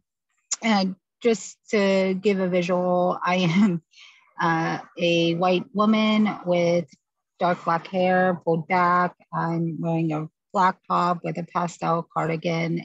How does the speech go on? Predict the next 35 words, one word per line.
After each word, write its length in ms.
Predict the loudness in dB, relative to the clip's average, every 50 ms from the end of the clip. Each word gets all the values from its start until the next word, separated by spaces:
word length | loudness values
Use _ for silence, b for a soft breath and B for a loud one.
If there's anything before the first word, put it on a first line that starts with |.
| -8 -6
and, 580 | -4 -2 -2 -2 -2 -2 -2 -2 -4 -4 -6 -8 -6
um, 480 | -4 -4 -2 -2 -4 -4 -4 -6 -8 -10 B B B B B B B B B B -2
I 140 | 0 0 2
have 460 | 2 2 2 2 4 2 2 2 0 -2 -6 -8 -12 _
left-sided 840 | -6 -4 -2 0 2 2 0 0 -2 -4 -6 -2 -2 0 2 0 0 0
facial 240 | -2 -2 -2 -4 -4
paralysis. 920 | -2 0 0 0 0 0 -4 -6 -10 -12 -12 -12 -14 -14 -16 -20 -20 -20 _ -8
I 100 | -6 -4
am 240 | -4 -4 -4 -4 -4
a 220 | -4 -6 -6 -6
self-advocate, 840 | -8 -6 -4 -4 -2 -2 -2 -2 -2 -2 -4 -2 -2 -2 -2 -2 -6 _ _
parent 240 | -2 -2 -2 -2 -4 -2
advocate, 480 | -2 -2 -2 -2 -2 -2 -2 -2 -2 -4 -6 -6
and 180 | -4 -4 -2
as 300 | -2 -2 -4 -6 -6 -10
Jeff 180 | -12 -12 -12 -12
said, 280 | -10 -8 -8 -8 -6
a 80 | -8 -10
policy 520 | -8 -6 -4 -4 -4 -4 -6 -10 -12 -10 -8
advocate. 460 | -8 -8 -8 -12 _ -8 -8 -8 -8 -10 B B B B B B B B B B B _
And 300 | -2 0 2 4 4 4 2 0 0
yes, 540 | 0 2 4 4 4 2 0 -2 -6 -8 -8 -8 -10 -12 _ _ _ _
so 240 | -4 -2 0 0 0
family 320 | 2 2 2 4 4 2
caregiving 560 | 2 2 0 2 2 2 2 2 2 0 0
is 180 | 0 0 0 2
a 120 | 2 2
huge 400 | 2 2 2 0 0 0 -4 -4
passion 320 | -2 -2 -2 0 0 -2 0
of 100 | 0 2
mine 520 | 2 2 2 2 2 2 2 2 2 0 -2
because 560 | -4 -6 -6 -4 -2 0 0 0 0 0 0
my 180 | 0 0 0
daughter 480 | 0 0 0 2 2 2 2 2 2 2
has 560 | 2 0 2 2 2 2 2 0 0 -2 -4